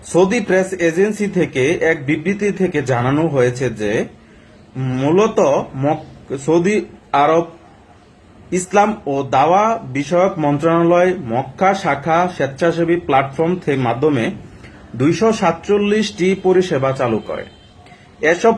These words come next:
পরিষেবার মাধ্যমে তিন হাজার আটশো পঞ্চাশটি মসজিদে দুই লক্ষ পঁয়ত্রিশ হাজার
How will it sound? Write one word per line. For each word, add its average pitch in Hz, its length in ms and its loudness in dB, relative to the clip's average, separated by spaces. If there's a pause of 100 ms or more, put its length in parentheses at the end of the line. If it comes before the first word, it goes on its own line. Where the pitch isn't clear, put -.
পরিষেবার 185 580 4
মাধ্যমে 120 540 0 (380)
তিন 208 180 2
হাজার 165 500 4 (220)
আটশো 156 580 0
পঞ্চাশটি 196 640 2
মসজিদে 143 720 0 (680)
দুই 180 380 2
লক্ষ 156 480 0 (600)
পঁয়ত্রিশ 220 500 0
হাজার 127 500 2